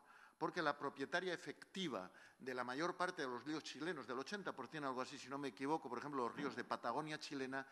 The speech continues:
es Endesa, que en estos momentos es, tiene mayoría de capital italiano, ¿ok? Eso parece increíble, pero es así.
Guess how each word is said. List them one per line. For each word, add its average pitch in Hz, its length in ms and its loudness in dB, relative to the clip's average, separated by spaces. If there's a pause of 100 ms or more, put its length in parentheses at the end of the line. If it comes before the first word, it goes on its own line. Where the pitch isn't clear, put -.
(200)
es 117 160 -2
Endesa, 107 380 -4 (480)
que - 80 -12
en 104 80 -4
estos 107 220 -6
momentos 107 340 -6
es, 107 280 -6
tiene 113 200 -8
mayoría 107 360 -2
de 117 60 0
capital 107 380 -2
italiano, 92 400 -6 (220)
¿ok? 92 160 -8 (720)
Eso 139 180 2
parece 139 300 4
increíble, 165 380 4
pero 123 160 0
es 120 80 -2
así. 170 200 -4